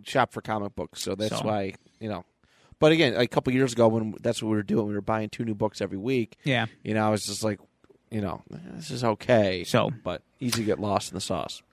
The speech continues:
Speaker 2: With that being said, um, one of the more recent limited series that I really enjoyed was The Three Jokers by D C. They had that on their Black label. And it was
Speaker 1: Yeah.
Speaker 2: just three issues, but they were thicker issues.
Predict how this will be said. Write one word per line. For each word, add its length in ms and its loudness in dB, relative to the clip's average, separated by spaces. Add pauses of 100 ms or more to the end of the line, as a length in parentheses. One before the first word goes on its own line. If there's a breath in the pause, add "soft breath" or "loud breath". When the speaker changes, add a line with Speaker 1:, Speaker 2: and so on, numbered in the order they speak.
Speaker 2:
With 180 0
that 180 0
being 200 0
said, 520 0
um, 600 2
one 200 2
of 80 4
the 60 4
more 200 4
recent 640 2
limited 400 0
series 440 -8
that 140 0
I 280 0
really 320 4
enjoyed 340 4
was 140 -4
The 60 -10
Three 220 -2
Jokers 640 -6 (140)
by 240 0
D 220 -2
C. 200 0
They 120 4
had 180 2
that 120 2
on 120 2
their 160 2
Black 320 -2
label. 420 -2
And 100 -4
it 20 2
was 80 2
Speaker 1:
Yeah. 60 0
Speaker 2:
just 120 0
three 220 2
issues, 520 2 (100)
but 140 2
they 80 2
were 120 2
thicker 340 0
issues. 580 0